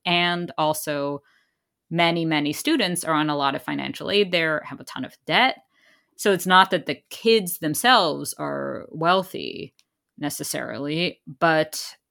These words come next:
so it's not like Harvard or somewhere where that would be the case. But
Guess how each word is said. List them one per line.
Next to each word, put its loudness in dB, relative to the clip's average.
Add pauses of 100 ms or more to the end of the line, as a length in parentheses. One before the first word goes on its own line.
(240)
so -2
it's -4
not 4
like -2
Harvard 2
or -2
somewhere -4
where -4
that -4
would -6
be -4
the -8
case. -12 (720)
But 4